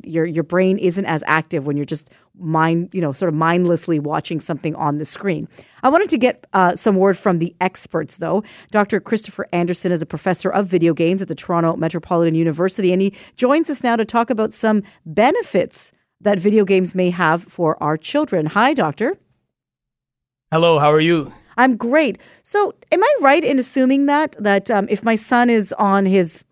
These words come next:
Speaker 1: his Nintendo Switch, that that is better for him than watching, uh, than watching just, uh, you know, uh, uh, YouTube videos, which is a second thing that he likes to do?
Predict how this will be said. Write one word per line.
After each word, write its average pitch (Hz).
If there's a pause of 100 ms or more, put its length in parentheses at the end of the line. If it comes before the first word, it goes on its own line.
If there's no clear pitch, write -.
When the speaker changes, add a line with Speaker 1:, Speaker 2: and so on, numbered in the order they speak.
(640)
Speaker 1:
his 214
Nintendo 190
Switch, - (340)
that 180
that 196
is 190
better 180
for 208
him 196
than 175
watching, 175
uh, 156 (300)
than 180
watching 180
just, - (140)
uh, -
you 196
know, 156 (100)
uh, -
uh, - (200)
YouTube 196
videos, 214
which 180
is 170
a 170
second 196
thing 196
that 175
he 170
likes 175
to -
do? 175